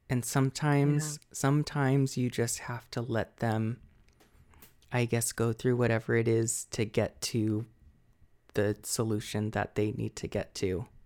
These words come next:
Speaker 2: Mm-hmm.
Speaker 1: And you can't fast forward that for them. But that's what I've learned.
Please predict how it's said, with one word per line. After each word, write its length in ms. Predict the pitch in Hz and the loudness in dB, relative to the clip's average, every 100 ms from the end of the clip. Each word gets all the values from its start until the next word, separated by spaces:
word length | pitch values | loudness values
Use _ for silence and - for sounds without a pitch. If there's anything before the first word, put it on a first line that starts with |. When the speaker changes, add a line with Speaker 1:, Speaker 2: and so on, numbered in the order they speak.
| - _ _ _ _ | -20 _ _ _ _
Speaker 2:
Mm-hmm. 500 | 170 156 151 151 147 | -8 -8 -8 -8 -4
Speaker 1:
And 140 | 135 120 | -2 0
you 80 | 117 | -2
can't 320 | - 120 - | -4 -6 -4
fast 240 | - - - | -6 -6 -4
forward 400 | - 113 110 - | -4 0 -2 -2
that 220 | 101 - | -4 -6
for 140 | - 110 | -8 -6
them. 320 | 104 - - - - _ _ _ _ _ _ _ _ _ _ _ | -4 -6 -10 -18 -20 _ _ _ _ _ _ _ _ _ _ _
But 280 | 117 110 - _ - - - - - - | 0 0 -4 _ -20 -20 -20 -20 -20 -8
that's 240 | - 165 - | -6 -4 0
what 140 | 190 | 0
I've 240 | 156 160 147 | 2 0 0
learned. 460 | 139 151 147 - | 0 0 -2 -6